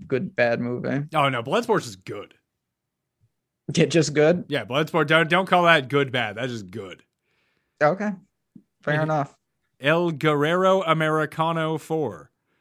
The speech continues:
Speaker 2: with Michael Dudikoff and David Bradley. Apparently, I'm
Speaker 1: Yeah.
Speaker 2: looking at the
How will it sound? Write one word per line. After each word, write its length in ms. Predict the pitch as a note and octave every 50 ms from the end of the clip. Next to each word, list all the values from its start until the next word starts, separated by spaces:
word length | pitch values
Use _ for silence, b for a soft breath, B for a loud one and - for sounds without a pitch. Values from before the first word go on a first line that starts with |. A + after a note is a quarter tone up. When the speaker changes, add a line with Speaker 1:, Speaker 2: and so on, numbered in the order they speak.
| _ _
Speaker 2:
with 340 | - B2 A#2 A2+ G#2+ - -
Michael 600 | A#2 B2 C#3 C#3+ C#3+ D3+ C#3+ C#3 C3+ C3+ B2+ - _ _ B2 A2+ _ _ _ _ _ _ _ _ _ _ _ _ _ _ _ _ -
Dudikoff 840 | D3+ D#3 E3 D#3 C#3 A#2 A2 - - B2 A2 G#2+ A2 B2 - -
and 220 | A2+ G#2 G2 F#2+ F#2 _ -
David 420 | A#2+ A#2+ C3 C3 C3 C3 B2 A#2
Bradley. 580 | G#2+ A#2+ A#2+ B2 C3 B2 G2+ - F2+ D#2+ D#2 - _ _ _ _ _ _ _ _ _ _ _ _ -
Apparently, 420 | A2+ G2 - A#2+ A#2 A#2 A#2+ A#2 A2+
I'm 180 | A2 A2 G#2+
Speaker 1:
Yeah. 140 | B2 B2 A2+
Speaker 2:
looking 140 | A2+ A2+ A2+
at 140 | A2+ A2 -
the 280 | G#2+ G#2 G2+ G2 F#2